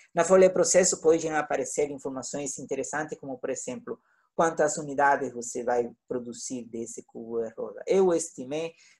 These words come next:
para esse exercício, eh, dez mil unidades de cubo de roda. Então, eu tenho que pensar assim: se eu vou produzir dez mil cubos de roda, eu preciso criar uma estratégia de fabricação que me permita obter dez mil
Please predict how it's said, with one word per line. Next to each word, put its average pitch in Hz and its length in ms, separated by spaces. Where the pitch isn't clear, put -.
para 139 200
esse 170 180
exercício, 151 920
eh, 127 280
dez 151 420
mil 139 200
unidades 123 580
de 117 100
cubo 113 300
de 113 120
roda. 107 220
Então, 175 280
eu 165 100
tenho 180 200
que 180 60
pensar 170 380
assim: - 360
se - 140
eu 175 40
vou 208 140
produzir 196 600
dez 196 400
mil 190 260
cubos 160 300
de 139 60
roda, 151 540
eu 147 120
preciso 190 440
criar 170 480
uma 156 120
estratégia 139 640
de 117 60
fabricação 127 840
que 165 100
me 165 120
permita 160 460
obter 147 460
dez 147 480
mil 131 340